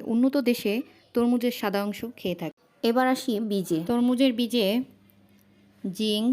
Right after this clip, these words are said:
ম্যাঙ্গানিজ, ফোলেট, ফাইবার ইত্যাদি উপাদান থাকে। যাদের কোষ্ঠকাঠিন্যর সমস্যা রয়েছে, তারা নিয়মিত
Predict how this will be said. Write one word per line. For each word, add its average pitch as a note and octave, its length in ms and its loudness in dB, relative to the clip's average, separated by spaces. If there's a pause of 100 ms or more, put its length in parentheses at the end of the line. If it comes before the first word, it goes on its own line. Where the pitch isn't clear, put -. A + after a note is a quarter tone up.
(160)
ম্যাঙ্গানিজ, G3 420 -2 (120)
ফোলেট, G3 320 -2 (160)
ফাইবার G3 300 -2
ইত্যাদি F#3 280 -6
উপাদান E3+ 360 -8
থাকে। E3 300 -14 (240)
যাদের G#3+ 300 -4
কোষ্ঠকাঠিন্যর B3 560 -2 (100)
সমস্যা F#3+ 360 -6
রয়েছে, E3+ 380 -4 (920)
তারা A3 260 0
নিয়মিত A3+ 440 2